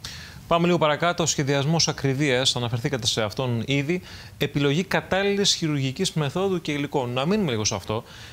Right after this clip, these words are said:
ε, γιατί αναφερθήκατε σε μια πολύ μεγάλη γκάμα διαφόρων ενθεμάτων που υπάρχουν για κάθε ασθενή και για κάθε περίπτωση ασθενούς.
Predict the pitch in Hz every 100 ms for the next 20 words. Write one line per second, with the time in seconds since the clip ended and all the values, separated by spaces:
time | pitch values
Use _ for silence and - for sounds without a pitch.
0 | - - 120 123 120 120 - - - -
1 | 139 202 202 180 190 180 165 175 175 151
2 | 175 170 165 156 120 127 120 135 156 131
3 | 123 160 156 147 127 123 110 127 165 151
4 | 131 123 160 160 180 180 175 - - -
5 | 123 139 - 202 202 190 - 151 185 180
6 | 160 170 185 - 185 202 127 110 - 98
7 | 87 -